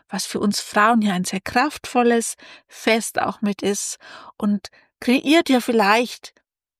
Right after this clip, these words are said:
dieses Ritual an dem Tag, dass du das, was du liebst, also zum Beispiel mir wär jetzt das Gänseblümchen, was sofort bei mir stehen würde, ähm, weil das so die, meine kraftvolle Frühlingspflanze ist,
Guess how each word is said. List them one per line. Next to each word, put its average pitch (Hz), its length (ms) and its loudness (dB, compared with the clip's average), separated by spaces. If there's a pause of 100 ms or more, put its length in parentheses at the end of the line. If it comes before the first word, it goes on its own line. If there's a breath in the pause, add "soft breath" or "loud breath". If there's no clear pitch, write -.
(360)
dieses 233 380 -4
Ritual 233 500 2
an 247 160 2
dem 226 200 0
Tag, 220 420 -2 (320 loud breath)
dass - 300 -12
du 196 340 -4 (560 loud breath)
das, 226 260 -2
was - 400 -4 (1080)
du 254 100 0
liebst, 277 500 4
also 196 220 0
zum 196 180 -4
Beispiel 202 260 0
mir 214 360 2
wär 190 180 2
jetzt 185 160 -2
das - 200 -8
Gänseblümchen, 233 840 0
was 214 180 0
sofort - 400 0
bei 233 140 2
mir 220 160 4
stehen 220 440 0
würde, 214 360 4 (480 loud breath)
ähm, 196 420 2
weil 196 180 0
das - 180 -6
so 220 100 0
die, 196 140 -6
meine 214 380 4
kraftvolle 220 920 0
Frühlingspflanze 247 1160 0
ist, 214 520 -2